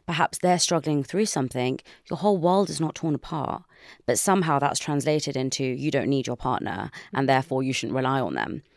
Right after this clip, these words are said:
Speaker 1: I don't think that's the case. I think it's about not putting everything onto them because there's gonna be times, because they're human too,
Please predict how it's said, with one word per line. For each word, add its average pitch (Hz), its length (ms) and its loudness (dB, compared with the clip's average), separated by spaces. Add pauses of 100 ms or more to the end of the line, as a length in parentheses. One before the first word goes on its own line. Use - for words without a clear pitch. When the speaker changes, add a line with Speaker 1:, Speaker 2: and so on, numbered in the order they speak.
(360)
Speaker 1:
I 180 80 6
don't 185 160 4
think 160 140 2
that's - 200 -2
the - 80 -12
case. - 520 -2
I 156 80 0
think 160 200 0
it's - 140 -6
about 147 280 0
not 160 220 0 (360)
putting 151 320 0 (300)
everything 165 680 2 (400)
onto 185 280 2
them 139 200 2
because 165 260 -4
there's 180 160 2
gonna 185 240 2
be 185 100 0
times, 135 400 -2
because 135 240 -6
they're 143 100 0
human 139 280 2
too, - 460 -2